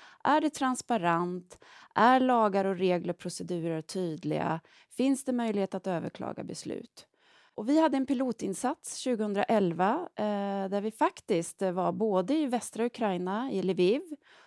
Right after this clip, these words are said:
och, eh, Feodosia som ligger på Krim. Och med goda resultat. Och det fanns ett intresse av att vi skulle fortsätta med det arbetet. Så det är något vi har gjort de senaste fyra åren.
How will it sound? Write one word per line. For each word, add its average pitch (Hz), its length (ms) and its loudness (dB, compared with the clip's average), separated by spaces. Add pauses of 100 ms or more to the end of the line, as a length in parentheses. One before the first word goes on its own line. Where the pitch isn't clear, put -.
(200)
och, - 460 -2
eh, 190 460 4
Feodosia 226 760 0
som 190 200 -10
ligger 180 180 -6
på 175 120 -12
Krim. - 460 -4 (720)
Och - 140 2
med 269 140 6
goda 240 340 4
resultat. - 680 0
Och 214 60 0
det 233 100 2
fanns 269 360 -2
ett 247 120 -6
intresse 233 580 -4
av 180 220 2
att 180 140 -6
vi 175 100 -8
skulle 175 260 -8
fortsätta 262 540 -8
med 240 120 -4
det 104 80 -4
arbetet. - 640 -8
Så - 240 -8
det 294 140 2
är 330 60 2
något 233 320 -2
vi 196 40 0
har 175 60 0
gjort 220 220 -6
de 180 120 -6
senaste - 400 -10
fyra 165 260 -8
åren. - 420 -4